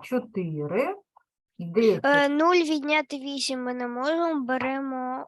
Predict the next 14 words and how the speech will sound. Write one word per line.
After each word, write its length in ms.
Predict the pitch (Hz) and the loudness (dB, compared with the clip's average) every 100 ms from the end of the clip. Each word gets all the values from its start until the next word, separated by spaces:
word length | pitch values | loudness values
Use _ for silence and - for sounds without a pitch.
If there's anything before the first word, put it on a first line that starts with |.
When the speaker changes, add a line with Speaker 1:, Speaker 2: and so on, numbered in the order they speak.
| - | -8
Speaker 2:
один 440 | 240 226 269 269 | -6 -2 -2 -2
десяток. 680 | 240 220 - 226 - 254 - - - - - - | -4 -4 -4 -6 -6 -10 -14 -20 -20 -20 -8 -2
Е, 280 | 262 254 - _ _ _ _ _ - - - | 0 0 -2 _ _ _ _ _ -18 -18 -10
десять 500 | 247 285 311 320 - | 2 4 4 0 -4
відняти 460 | 269 240 269 262 254 | -6 -2 0 0 -6
два 360 | 214 226 277 | -4 0 2
буде 300 | 285 262 254 | 2 -2 -4
два. 340 | 220 208 214 220 _ _ _ _ _ _ _ _ _ _ _ _ _ - | -4 -8 -8 -10 _ _ _ _ _ _ _ _ _ _ _ _ _ -6
Speaker 1:
Мгм. 680 | 202 160 156 143 175 233 247 381 _ _ _ _ _ _ _ | -6 -4 -6 -6 -6 -8 -10 -18 _ _ _ _ _ _ _
Так, 220 | 196 175 - | 0 0 0
зносимо 800 | 196 269 320 359 349 359 370 370 _ _ _ _ _ _ _ | 2 2 2 -2 2 4 4 0 _ _ _ _ _ _ _
один. 340 | 247 302 185 160 | 0 0 0 0
Speaker 2:
Зносимо 720 | 151 285 302 320 302 294 285 | 2 2 2 -2 -2 -2 -2
один. 420 | 269 226 220 208 | -6 -6 -10 -12